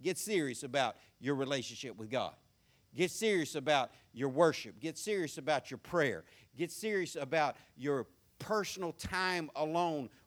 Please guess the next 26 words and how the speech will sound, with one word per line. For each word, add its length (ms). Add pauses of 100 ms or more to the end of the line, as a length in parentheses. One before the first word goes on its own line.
with 200
God. 320
Get 180
serious 680
about 440
the 80
gift 580
that 200
God 440 (220)
has 240
put 260
inside 800
you, 260 (320)
even 260
if 160
it's 140
just 240
to 100
smile 720
at 120
people. 300
We 160
need 200
more 180
people 340
smiling 720